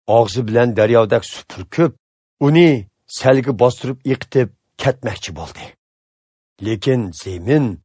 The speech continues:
ayolga yordam qilib, og'izni echib, ajdahoning og'zidan etilib chiqqan daryoni yutdi. Buning bilan ajdaho ayolga darg'azab bo'lib,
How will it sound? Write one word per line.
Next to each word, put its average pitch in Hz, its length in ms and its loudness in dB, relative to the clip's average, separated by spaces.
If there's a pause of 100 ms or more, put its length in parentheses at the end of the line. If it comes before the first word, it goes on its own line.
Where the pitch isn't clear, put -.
(340)
ayolga 127 420 4
yordam 104 460 0
qilib, 147 320 2 (360)
og'izni 117 560 2
echib, 120 480 0 (440)
ajdahoning 120 800 2
og'zidan 113 540 -2
etilib 113 420 -6
chiqqan - 420 -2 (280)
daryoni 127 640 2
yutdi. - 520 -14 (760)
Buning 120 260 -2
bilan 113 300 2 (460)
ajdaho 113 520 2 (520)
ayolga 117 440 2
darg'azab 107 580 -2
bo'lib, 107 340 0